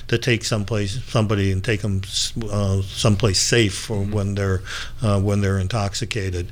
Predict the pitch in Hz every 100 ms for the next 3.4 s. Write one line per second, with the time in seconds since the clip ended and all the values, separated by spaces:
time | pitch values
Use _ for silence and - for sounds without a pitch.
0 | - - - 127 123 156 127 147 196 147
1 | 113 123 117 107 117 113 104 95 101 101
2 | 95 107 104 113 95 101 107 101 101 95
3 | 117 123 127